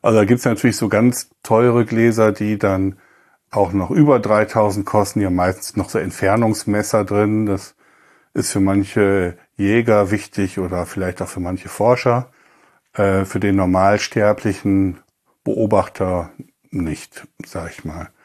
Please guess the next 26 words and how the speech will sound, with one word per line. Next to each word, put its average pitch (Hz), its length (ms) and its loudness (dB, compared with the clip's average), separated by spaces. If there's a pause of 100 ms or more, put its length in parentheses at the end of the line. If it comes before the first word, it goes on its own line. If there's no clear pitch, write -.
(580)
Äh, 104 280 2
da 101 300 -2
hört 107 200 0
dann 104 120 2
die 104 120 0
Welt 104 520 -2 (480)
bei 101 460 -2
dreitausend 101 540 -2
Euro 101 300 -2
ungefähr 95 460 -4
auf. 131 340 2 (460)
Das 101 100 -4
sind 104 180 -2
so 107 120 -2
die 98 160 0
teuersten 101 560 0
Gläser 104 340 -2
von 98 220 -8
Swarovski 113 760 -4 (600)
und 104 180 -2
fängt 120 320 0
aus 101 220 0
meiner 120 400 4
Sicht 120 360 -4
an 117 380 2 (260)
bei, 101 460 2